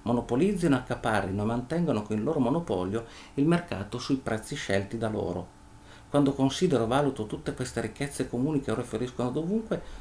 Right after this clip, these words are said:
non riesco a scorgere nulla. Dio m'aiuti, se non una certa combriccola di ricchi che promuovono il proprio profitto sotto il nome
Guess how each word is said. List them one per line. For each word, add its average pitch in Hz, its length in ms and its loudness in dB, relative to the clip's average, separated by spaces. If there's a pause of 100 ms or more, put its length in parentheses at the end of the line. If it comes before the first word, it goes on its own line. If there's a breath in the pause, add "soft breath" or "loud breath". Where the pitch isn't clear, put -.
(100)
non 190 120 2
riesco 139 280 0
a 151 40 2
scorgere 123 500 0
nulla. 95 440 2 (240 loud breath)
Dio 170 260 6
m'aiuti, 147 460 4
se - 160 -4
non 117 200 2
una 107 200 -2
certa 127 300 -2
combriccola 117 580 -2
di 110 140 -2
ricchi 151 280 -4
che 110 140 -6
promuovono 120 460 0
il 101 60 -2
proprio 117 280 -4
profitto 135 460 -4
sotto 127 320 -4
il 143 60 0
nome 175 340 0